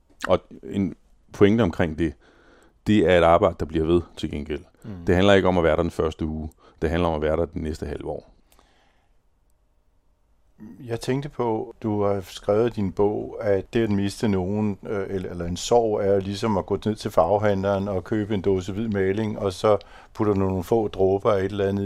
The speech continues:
Speaker 2: i, og så får den en anden farve, men basalt set er det stadigvæk maling. Men du bliver aldrig den samme. Jeg tænkte på, hvordan kommer ens venskab igennem den her proces?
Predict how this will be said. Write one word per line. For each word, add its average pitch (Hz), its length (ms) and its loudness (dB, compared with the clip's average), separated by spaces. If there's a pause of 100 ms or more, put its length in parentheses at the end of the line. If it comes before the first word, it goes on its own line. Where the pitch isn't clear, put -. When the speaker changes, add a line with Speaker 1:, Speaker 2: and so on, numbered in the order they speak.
Speaker 2:
i, 113 160 -6
og 98 100 -2
så - 140 -4
får 104 220 2
den 104 100 -4
en 98 100 -2
anden 95 160 -4
farve, 95 280 2
men 101 140 -2
basalt - 400 -2
set 95 200 -4
er 95 40 -4
det 92 100 -6
stadigvæk 98 400 4
maling. 95 380 -2 (600)
Men 104 300 2 (100)
du 113 60 -2
bliver 120 220 6
aldrig 107 340 2
den 98 120 0
samme. 82 380 -8 (880)
Jeg 117 160 -2
tænkte 139 360 -2
på, - 380 -4 (240)
hvordan 131 560 -2 (160)
kommer 120 260 0
ens 117 320 -2
venskab 104 540 -2
igennem 107 280 -4
den 113 180 -2
her 110 140 -2
proces? - 680 -8